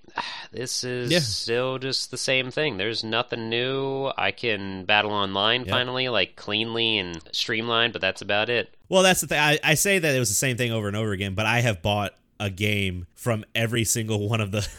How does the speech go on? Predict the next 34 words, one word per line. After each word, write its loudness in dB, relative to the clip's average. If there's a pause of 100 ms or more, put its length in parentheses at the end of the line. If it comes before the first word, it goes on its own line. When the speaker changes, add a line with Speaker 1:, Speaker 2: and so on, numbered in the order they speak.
(160)
Speaker 2:
<laughs> -2
of 2
the 4
generations. 0
So, 0 (160)
but 2
that's 2
why 6
I 8
got 2
huge 2
into 2
X 0
and -2
Y, 2
because 0
X 0
and -2
Y, 2
I 0
think -4
Speaker 1:
Right. 2 (140)
Speaker 2:
it, -2
that 2
went -2
from -2
the -2
pixel, 0 (160)
pixelated 0
sprites -2
to -4
the -6
three -4
D, -2